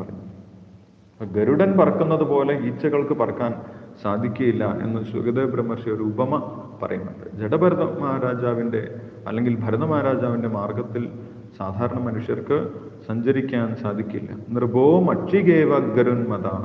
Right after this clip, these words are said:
എന്ന് പറയുന്നു. മക്ഷികം എന്ന് പറഞ്ഞു കഴിഞ്ഞാൽ ഈച്ചകളാണ്. ഗരുന്മത എന്ന് പറഞ്ഞു കഴിഞ്ഞാൽ, ആ, ഗരുഡനാണ്,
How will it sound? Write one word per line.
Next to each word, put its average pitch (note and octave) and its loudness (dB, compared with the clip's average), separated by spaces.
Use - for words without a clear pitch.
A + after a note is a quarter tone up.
എന്ന് G2+ -8
പറയുന്നു. - -12
മക്ഷികം D#3 0
എന്ന് C3 -4
പറഞ്ഞു A#2+ -2
കഴിഞ്ഞാൽ A2+ -4
ഈച്ചകളാണ്. G#2+ 0
ഗരുന്മത D3+ 4
എന്ന് B2 -4
പറഞ്ഞു A#2 -4
കഴിഞ്ഞാൽ, A2 -2
ആ, G#2+ -6
ഗരുഡനാണ്, A2 2